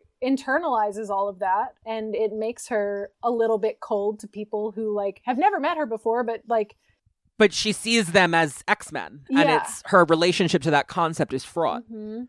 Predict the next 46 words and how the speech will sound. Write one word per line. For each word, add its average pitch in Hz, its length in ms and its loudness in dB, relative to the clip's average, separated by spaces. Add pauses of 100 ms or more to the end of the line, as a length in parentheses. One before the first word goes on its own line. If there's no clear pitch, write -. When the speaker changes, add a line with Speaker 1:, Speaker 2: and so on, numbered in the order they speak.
Speaker 1:
Yep. 214 240 -8
Speaker 2:
But 190 180 6
all 202 220 12
she - 160 2
wants 165 280 4
is 160 100 -4
to 156 100 0
be 220 180 2
one, 127 240 -2
as 156 220 2
Speaker 1:
Yep. 302 80 -4
Speaker 2:
she 147 140 2
sort 151 200 2
of 139 160 2
illustrates 160 560 0
in 147 80 -2
the 143 80 -4
scene 135 220 -4
where 135 100 0
she - 140 -4
kicks - 240 -6
the 139 80 -2
shit 135 180 -2
out 123 80 -2
of 113 80 -6
Viper. 135 460 -4 (240)
Speaker 1:
Yeah. 196 180 -16 (500)
Speaker 2:
It's 156 80 0
like, - 140 2
"I'm 233 220 10
an 190 60 8
X-Man." 170 480 4
And 135 80 -6
it's 151 140 -2
like, 170 160 2
you 190 60 4
could 202 140 4
tell 214 160 4
it's 233 100 0
kind 226 140 2
of 180 80 0
the 170 80 4
first 170 280 2
time 156 180 4
she's 160 200 0
ever 139 380 4